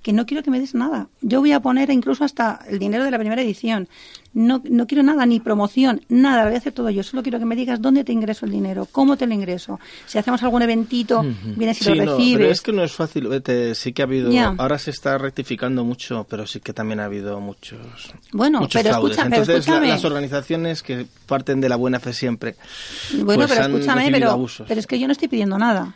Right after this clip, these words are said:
Speaker 2: Ya, ya,
Speaker 1: Yo a ti no
Speaker 2: no.
Speaker 1: te estoy pidiendo trece euros que me los dones así altruistamente.
Speaker 2: Ujú.
Speaker 1: Te estoy vendiendo un libro, te estoy vendiendo un material, con lo cual no te estoy engañando en nada. Si luego, además, ese dinero que yo recibo del libro lo dono, bendito.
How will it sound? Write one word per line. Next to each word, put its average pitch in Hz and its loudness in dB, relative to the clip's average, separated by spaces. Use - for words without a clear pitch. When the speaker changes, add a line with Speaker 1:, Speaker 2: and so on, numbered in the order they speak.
Speaker 2:
Ya, 160 2
ya, - 4
Speaker 1:
Yo 233 6
a - 2
ti - 0
no 311 2
Speaker 2:
no. - 0
Speaker 1:
te - 0
estoy 302 -4
pidiendo 269 0
trece 247 -2
euros 233 2
que 240 2
me 233 4
los 220 2
dones 226 0
así 220 0
altruistamente. 220 -2
Speaker 2:
Ujú. 262 -4
Speaker 1:
Te 233 0
estoy 294 0
vendiendo 269 4
un 214 0
libro, 208 0
te 214 -2
estoy 240 0
vendiendo 254 4
un 247 4
material, 208 -2
con 220 -2
lo 208 4
cual 220 2
no 226 -4
te 254 -4
estoy 247 -4
engañando 196 -2
en 185 -4
nada. 196 -4
Si 233 -2
luego, 254 4
además, 262 2
ese 254 -6
dinero 233 0
que 220 -4
yo 208 -2
recibo 220 -6
del 208 -2
libro 226 -4
lo 202 2
dono, 254 4
bendito. 208 0